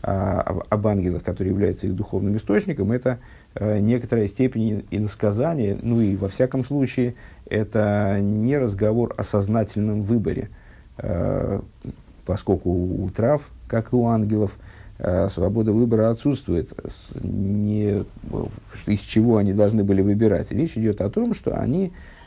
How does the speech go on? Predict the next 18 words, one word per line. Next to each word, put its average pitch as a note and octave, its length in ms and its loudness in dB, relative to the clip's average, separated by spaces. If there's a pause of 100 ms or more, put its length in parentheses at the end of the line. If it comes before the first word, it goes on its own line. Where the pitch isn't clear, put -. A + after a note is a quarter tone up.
выполняют, B2 920 2
выполняют A#2+ 760 2
волю, G#2+ 500 2 (520)
э, G#2+ 200 0
Всевышнего. F#3 640 0
Всевышний B2 360 -2
вложил A#2 500 2
в C3 40 2
них G#2 200 0
определённую, G#2+ 640 0
поставил E3 420 0
перед G#2+ 280 0
ними C3 180 0
определённую A2 480 0
задачу. A2+ 540 0
Там, - 180 -8
с-, G#2+ 180 -14
на, B2+ 120 -8